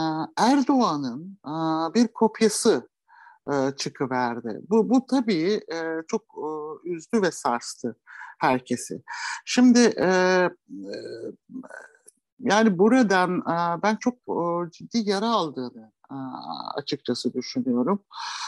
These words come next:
Yani ve umarım bunu sürdürmezler. Yani bu, bu tartışmayı, e, sürdürmezler derken ben eleştirenleri kastetmiyorum. İstanbul Belediyesi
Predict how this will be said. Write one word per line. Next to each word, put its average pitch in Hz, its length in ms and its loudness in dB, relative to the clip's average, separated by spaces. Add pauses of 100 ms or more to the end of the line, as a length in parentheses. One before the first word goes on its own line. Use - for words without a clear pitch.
(140)
Yani 180 540 2
ve 185 440 2
umarım 214 440 2
bunu 180 160 -4
sürdürmezler. 143 960 -4 (500)
Yani 135 420 0
bu, 147 160 0
bu 143 120 -4
tartışmayı, 135 960 -2 (140)
e, 139 60 -6 (640)
sürdürmezler 147 800 0
derken 139 460 -2 (420)
ben 160 140 0
eleştirenleri 143 800 -4
kastetmiyorum. 117 840 -6 (460)
İstanbul 175 560 4
Belediyesi 123 880 -2